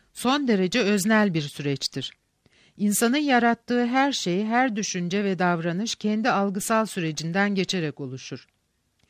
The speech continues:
Ateşe dokununca el çekme, üflenince göz kırpma gibi algılama sürecinden geçmeden,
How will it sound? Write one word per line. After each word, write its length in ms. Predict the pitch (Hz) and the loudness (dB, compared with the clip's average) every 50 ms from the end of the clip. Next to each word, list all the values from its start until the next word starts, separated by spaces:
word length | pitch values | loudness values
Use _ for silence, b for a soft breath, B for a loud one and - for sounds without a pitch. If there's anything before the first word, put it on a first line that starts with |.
| b b b b b b | b b b b b b
Ateşe 480 | b 202 - 240 226 - 277 277 226 | b -4 -2 0 0 2 2 2 2
dokununca 520 | 254 240 - - 254 233 254 240 196 185 208 | 0 0 0 0 -2 0 0 0 0 2 2
el 280 | 170 175 214 220 226 | 2 2 2 2 2
çekme, 560 | 202 - 190 160 147 - - 139 143 170 202 - | 2 0 0 0 0 -2 -6 -8 -6 -6 -4 -4
üflenince 720 | - 214 190 - - 220 233 226 240 262 240 196 220 208 | -4 -6 -6 -4 0 0 2 2 2 2 2 2 0 0
göz 300 | 175 214 214 220 - - | 0 0 0 -2 -2 -4
kırpma 340 | - 175 156 _ - 160 | -4 -4 -6 _ -6 -6
gibi 240 | 160 147 165 143 180 | -4 -4 -4 -2 -2
algılama 540 | 185 156 185 185 180 180 196 196 190 202 208 | 0 2 2 2 2 0 0 0 0 0 -2
sürecinden 680 | 196 - 185 170 160 147 151 160 165 170 170 170 175 175 | -2 -2 -4 -4 -4 -4 -6 -4 -2 0 0 0 0 0
geçmeden, 680 | 190 190 190 - - 156 139 131 127 139 156 196 226 | 0 0 -2 -2 -4 -6 -6 -6 -4 -4 -4 -6 -6